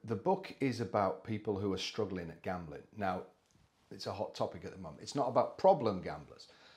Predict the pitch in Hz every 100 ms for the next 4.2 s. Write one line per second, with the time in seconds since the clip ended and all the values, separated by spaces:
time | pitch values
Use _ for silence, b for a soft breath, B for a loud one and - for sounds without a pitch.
0 | B 110 - 117 98 101 95 101 95 95
1 | 107 - - 107 113 - 110 110 107 104
2 | 101 - 101 98 98 98 - - 85 85
3 | 80 85 104 107 - - - 80 76 73
4 | - -